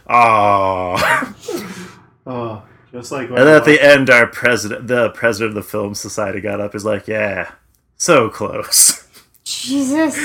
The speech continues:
Speaker 1: <laughs>
Speaker 2: I mean, I know that feeling from watching that documentary on Dietrich Bonhoeffer. But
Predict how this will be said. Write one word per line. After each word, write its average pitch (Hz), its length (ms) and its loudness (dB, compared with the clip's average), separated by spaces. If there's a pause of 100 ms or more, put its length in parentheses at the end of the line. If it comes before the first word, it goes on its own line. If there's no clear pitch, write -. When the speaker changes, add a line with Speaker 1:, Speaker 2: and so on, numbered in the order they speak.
(360)
Speaker 1:
<laughs> - 360 -14
Speaker 2:
I 165 120 4
mean, 165 200 2
I 170 160 2
know 208 140 2
that 123 200 -2
feeling 127 340 -4
from 123 160 -10
watching 120 440 -8
that 117 180 -8
documentary 120 640 -12
on 107 80 -16
Dietrich 110 400 -12
Bonhoeffer. 104 680 -16 (840)
But - 220 -20